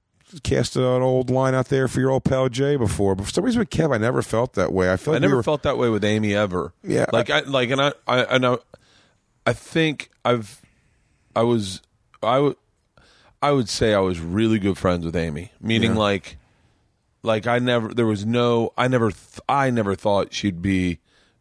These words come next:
Speaker 2: where she is now that
Speaker 1: Yeah.
Speaker 2: quickly. I mean, I always saw her to be successful. I remember her turning down a gig wa-, in front of me one time to work with Attell, and I, I wanna say it paid, like, fifteen hundred dollars to feature for him for one night. And I was
Speaker 1: Yeah.
Speaker 2: like,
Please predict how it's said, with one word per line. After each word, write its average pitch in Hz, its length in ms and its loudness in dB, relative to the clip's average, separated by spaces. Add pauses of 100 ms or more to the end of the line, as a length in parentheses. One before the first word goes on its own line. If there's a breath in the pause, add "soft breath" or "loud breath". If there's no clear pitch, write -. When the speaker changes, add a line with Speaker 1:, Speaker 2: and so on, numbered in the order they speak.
(140)
Speaker 2:
where 104 200 0
she 98 200 0
is 90 180 0
now 90 540 2
that 95 180 0
Speaker 1:
Yeah. 85 80 -6
Speaker 2:
quickly. 98 380 2
I - 360 -16
mean, 113 100 0
I - 0 -
always 123 220 2
saw 117 180 0
her 110 120 2
to 104 80 0
be 98 140 0
successful. 117 720 -2 (320 loud breath)
I - 60 0
remember 107 240 2
her 104 200 4
turning 104 340 0
down 95 180 0
a 95 60 -4
gig 95 300 0
wa-, 90 140 -2
in 98 200 -4
front 110 280 -2
of 90 140 -2
me 95 120 0
one 90 200 0
time 90 340 0 (240 loud breath)
to - 100 -4
work 101 200 0
with 98 100 -2
Attell, 95 340 2
and 92 80 0
I, 92 40 0
I 90 240 0
wanna 101 180 2
say 101 160 -2
it - 120 -2
paid, 95 220 0
like, 82 280 -4 (320 soft breath)
fifteen - 540 -2
hundred 98 220 2
dollars 90 380 2
to 90 140 -4
feature 107 360 0
for 104 220 2
him 95 100 0
for 92 140 -2
one 90 300 0
night. 87 340 0
And 101 80 -4
I 104 60 2
was 101 160 0
Speaker 1:
Yeah. 101 60 2
Speaker 2:
like, 92 260 -2